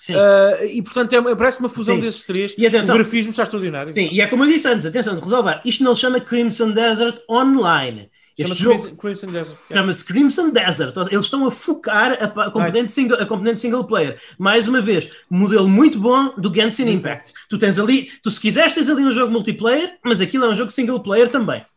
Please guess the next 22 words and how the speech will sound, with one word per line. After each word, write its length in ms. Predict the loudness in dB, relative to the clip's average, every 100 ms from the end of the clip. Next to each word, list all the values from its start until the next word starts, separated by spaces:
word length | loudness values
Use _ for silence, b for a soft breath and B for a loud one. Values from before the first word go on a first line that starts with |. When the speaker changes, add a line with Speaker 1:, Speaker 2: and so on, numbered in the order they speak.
| _ _ _ _ _
Speaker 2:
Fantasy 320 | -6 -6 -6 -4
Star 180 | -2 0
Online, 280 | 0 -2 -4 -6
o 60 |
meu, 220 | 0 0
o 60 | 2
meu 100 | 0
Speaker 1:
Sim. 60 | 0
Speaker 2:
favorito 340 | -2 -4 -6
sempre, 240 | -4 -4 -4
um 40 |
dos 100 | -4
jogos 200 | -4 -4
da 60 | -6
minha 160 | -4
vida 200 | -6 -6
é 20 |
assim. 200 | -8 -8 -8
Speaker 1:
Exato. 340 | -6 -8 -10 _ -18
Speaker 2:
Não, 180 | -14
não, 140 | -12 -10
não. 220 | -10